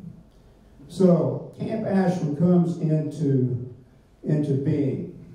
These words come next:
Um, the camp was additionally, initially, uh, commanded by Colonel Richard Ewell.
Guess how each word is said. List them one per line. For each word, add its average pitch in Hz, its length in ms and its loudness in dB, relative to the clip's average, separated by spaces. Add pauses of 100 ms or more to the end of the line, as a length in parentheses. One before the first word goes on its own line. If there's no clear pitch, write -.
(1400)
Um, 160 580 2 (600)
the 165 320 -4
camp - 320 0
was 151 260 2
additionally, 156 640 -2 (600)
initially, 156 680 -2 (360)
uh, 139 280 -6
commanded 170 460 2
by 143 440 -4
Colonel 143 260 -2
Richard 151 460 0
Ewell. 180 560 2